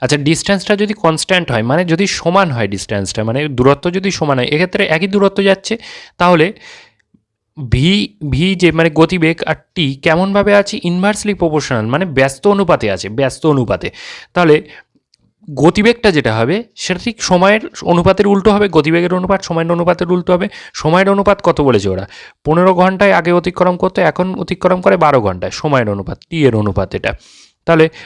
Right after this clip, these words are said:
অনুপাত কত হচ্ছে? যদি আমি তিন দিয়ে কাটি, five is to four হচ্ছে অনুপাত। এবার তাহলে ভি এর অনুপাত কী হবে? ঠিক তার উল্টোটা হবে, যেহেতু ব্যস্ত অনুপাতিক সম্পর্ক, তাহলে four is to five হবে অনুপাত।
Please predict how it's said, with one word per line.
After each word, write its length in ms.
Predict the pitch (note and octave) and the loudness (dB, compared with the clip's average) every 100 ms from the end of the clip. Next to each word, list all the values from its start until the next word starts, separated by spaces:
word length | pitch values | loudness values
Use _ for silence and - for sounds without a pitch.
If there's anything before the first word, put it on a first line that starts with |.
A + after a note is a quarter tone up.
| - | -6
অনুপাত 300 | C#3+ D#3+ F3 | -2 0 2
কত 180 | F#3 F3+ | 0 2
হচ্ছে? 340 | F#3+ F#3 A#3+ C4+ - - _ _ _ _ _ _ _ _ _ _ _ D3 | 0 0 -2 -2 -6 -20 _ _ _ _ _ _ _ _ _ _ _ 0
যদি 180 | F3+ F#3+ | 4 4
আমি 120 | G3 | 2
তিন 220 | F#3+ F3 | 0 0
দিয়ে 120 | F#3+ | 2
কাটি, 260 | F#3 D#3+ F3 | 2 0 -2
five 340 | - D#3+ E3 | -2 0 2
is 160 | F3+ F3+ | 0 -2
to 100 | - | -4
four 280 | F#3 G3 G3+ | 0 4 6
হচ্ছে 240 | G#3 G#3 G3+ | 4 2 0
অনুপাত। 480 | G3 G3 G#3+ _ - - - | 2 0 0 _ -20 -20 -6
এবার 280 | C#3+ D#3+ C#3+ - | 0 4 4 2
তাহলে 420 | - F3 E3 F3 - - - A#2 | 0 0 0 -2 -8 -20 -20 -8
ভি 200 | B2 F3 | 0 4
এর 100 | F#3+ | 4
অনুপাত 340 | G3 G3 G3 F#3+ | 4 4 0 2
কী 140 | G#3 | 2
হবে? 120 | G#3 G#3+ | 2 0
ঠিক 220 | - B3 - | -6 -8 -2
তার 160 | A3+ | 0
উল্টোটা 380 | A3 A3 G#3+ A3 | 2 2 2 4
হবে, 100 | A3 | 4
যেহেতু 260 | G3+ G#3 G#3+ | 4 4 4
ব্যস্ত 260 | G3 F3 G#3 | 0 0 0
অনুপাতিক 320 | G#3 G#3 G#3 | 0 -2 -2
সম্পর্ক, 420 | G#3 G3 G3 G3+ | -2 0 0 2
তাহলে 160 | F#3+ F#3 | 0 0
four 240 | - G3 | 2 4
is 120 | F#3+ - | 4 -2
to 60 | G3 F#3 | -4 0
five 180 | F#3 | 2
হবে 200 | F3+ F3+ | 4 2
অনুপাত। 340 | F3+ E3+ F3 | 0 2 2